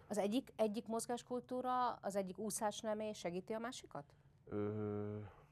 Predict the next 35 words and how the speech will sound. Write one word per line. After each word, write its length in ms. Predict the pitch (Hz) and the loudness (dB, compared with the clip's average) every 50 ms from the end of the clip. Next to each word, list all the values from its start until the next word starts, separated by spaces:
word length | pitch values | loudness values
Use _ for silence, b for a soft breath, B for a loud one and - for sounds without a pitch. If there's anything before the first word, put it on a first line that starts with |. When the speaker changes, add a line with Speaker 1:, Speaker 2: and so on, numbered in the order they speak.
| b b b b b b b b b b - - - - - - - | b b b b b b b b b b -20 -20 -20 -20 -20 -2 2
Speaker 2:
hát, 200 | - 98 - - - | 2 2 2 0 -6
hát 460 | - 110 123 127 120 110 - - - - - - - | 0 4 8 10 10 10 8 6 -6 -18 -16 -10 -2
gyorsnál 580 | 98 101 104 101 101 - - 113 95 92 - - - | 4 8 10 10 10 8 6 4 4 4 4 0 -4
segíti, 640 | - - - 101 107 123 139 139 - 151 151 147 117 | 0 4 6 6 8 8 6 6 8 8 10 10 10
mert 160 | 113 110 104 | 8 8 8
ugye 220 | 104 101 98 92 98 | 8 8 8 6 6
szinte 300 | - - 110 101 98 98 | 4 4 2 4 4 4
úgy 60 | 98 | 2
Speaker 1:
Világos. 220 | 101 - - 98 101 | 2 0 2 8 12
Speaker 2:
váltott 380 | 113 123 139 135 131 120 - | 12 12 12 12 10 6 6
kar, 380 | - 117 104 101 95 92 87 - - - 87 | 6 8 10 10 10 8 6 2 -4 -6 -4
gyo-, 100 | 95 95 | -2 -2
Speaker 1:
Mhm. 120 | - 104 | 0 4
Speaker 2:
ugyanaz 240 | 113 104 107 104 98 | 6 8 8 8 8
a 40 | 104 | 6
gyors 260 | 92 98 95 92 - | 6 6 6 6 6
láb, 140 | - - - | 2 -2 -2
csak 140 | - - - | -4 0 4
hátrafordulva. 800 | - 131 147 - 147 - - 120 104 101 104 98 95 95 90 - B B B B B B B B B B | 6 6 6 6 2 2 4 4 6 6 6 4 6 4 4 2 B B B B B B B B B B
Nem 200 | B 110 110 113 123 | B 8 10 10 12
ugyanaz, 460 | 127 143 147 160 170 170 175 160 131 | 12 12 12 12 12 12 12 10 10
de 100 | 117 110 | 8 8
mégis 320 | 107 110 110 104 104 98 | 8 8 8 8 6 6
hasonló. 600 | - - 95 - - 180 185 185 185 170 160 151 B B B B B B B B | 6 4 4 6 8 8 10 10 10 10 8 6 B B B B B B B B
Ami 380 | B 92 104 110 107 107 110 107 | B 6 8 8 8 8 8 8
nagyon 240 | 117 131 127 110 104 | 8 8 8 8 8
szokta 280 | - 117 107 - 110 | 6 4 4 8 8
egymást 340 | 101 101 101 95 95 - - | 8 10 8 8 6 4 2
ütni, 180 | 104 98 - 104 | -2 0 0 2
az 100 | 98 98 | 2 2
a 60 | 92 | 2
pillangó 440 | - 104 101 98 98 98 95 92 87 | 4 6 6 6 6 6 4 4 2
és 140 | 85 - | 2 2
a 60 | 87 85 | 0 2
mell-, 300 | 87 82 76 73 85 | 2 4 4 2 0